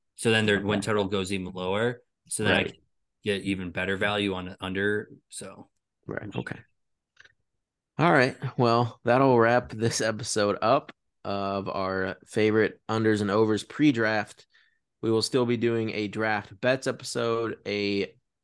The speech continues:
Speaker 2: final mock draft, and then, you know, we'll do a recap of everything in May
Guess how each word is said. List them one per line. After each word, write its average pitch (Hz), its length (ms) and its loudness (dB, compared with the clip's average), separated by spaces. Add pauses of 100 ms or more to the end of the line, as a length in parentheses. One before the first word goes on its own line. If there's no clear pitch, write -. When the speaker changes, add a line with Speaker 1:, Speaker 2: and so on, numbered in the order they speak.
(120)
Speaker 2:
final 120 320 2
mock 107 300 0
draft, 101 580 -4 (380)
and 98 180 -2
then, 95 540 -2 (680)
you 104 100 -4
know, 87 140 -4
we'll 92 140 0
do 95 220 2
a 90 40 2
recap 95 480 -2
of - 100 -12
everything 92 640 -4 (480)
in 90 480 -4 (520)
May 135 420 0